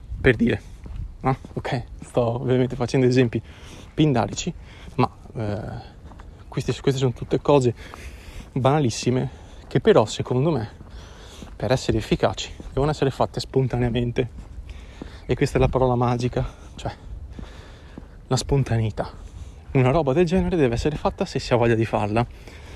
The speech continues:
e se c'è un vero legame con le persone con cui si vuole collaborare. Altrimenti non ha senso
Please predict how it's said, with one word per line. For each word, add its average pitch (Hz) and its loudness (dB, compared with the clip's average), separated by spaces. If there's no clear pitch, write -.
e 120 0
se - -2
c'è 127 -2
un 131 4
vero 143 6
legame 123 4
con 139 0
le 92 -2
persone 110 -2
con 135 0
cui - -10
si - -4
vuole 110 -4
collaborare. 107 -4
Altrimenti 139 0
non 208 4
ha - -4
senso 113 0